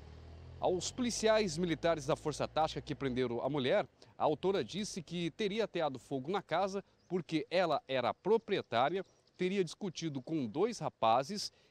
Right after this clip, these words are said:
e por isso ela teria ateado fogo na casa.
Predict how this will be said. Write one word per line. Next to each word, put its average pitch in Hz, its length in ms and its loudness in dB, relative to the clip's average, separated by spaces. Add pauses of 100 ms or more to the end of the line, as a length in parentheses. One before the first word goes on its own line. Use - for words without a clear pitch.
e 147 260 2
por 214 240 0
isso 185 200 -4
ela 208 80 -2
teria 180 280 -2
ateado 185 280 -4
fogo 185 300 -4
na 196 100 -2
casa. 147 440 2